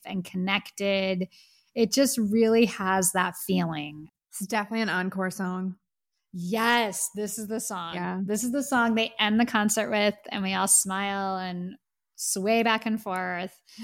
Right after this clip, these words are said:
Speaker 1: I also
Speaker 2: <laughs>
Speaker 1: feel like the sound was a little bit of, like, early two thousands mixed in.
Speaker 2: Mm-hmm.
Speaker 1: It's great. Really great sound. Yeah, this is just a song I'm gonna come back to over and over and over again. It's a comfort song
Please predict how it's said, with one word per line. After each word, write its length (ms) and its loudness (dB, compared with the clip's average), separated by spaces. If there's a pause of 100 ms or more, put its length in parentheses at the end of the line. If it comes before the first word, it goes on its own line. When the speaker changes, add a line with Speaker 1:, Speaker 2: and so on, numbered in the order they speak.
(160)
Speaker 1:
I 120 4
also 220 4
Speaker 2:
<laughs> 140 2
Speaker 1:
feel 80 0
like 160 -2
the 100 2
sound 680 0
was 160 -2
a 60 -2
little 400 -4
bit 160 -4
of, 100 -8
like, 260 -2
early 260 2
two 200 0
thousands 720 6
mixed 360 6
in. 320 8
Speaker 2:
Mm-hmm. 340 -2 (460)
Speaker 1:
It's 180 2
great. 640 -2 (240)
Really 300 6
great 260 -4
sound. 560 -4 (840)
Yeah, 360 0 (160)
this 120 2
is 60 -2
just 160 4
a 40 0
song 160 4
I'm 100 2
gonna 120 -2
come 160 -4
back 260 -6
to 200 -6 (100)
over 260 0
and 100 0
over 220 -2
and 80 -4
over 180 -4
again. 500 -2
It's 200 -2
a 40 0
comfort 560 2
song 580 2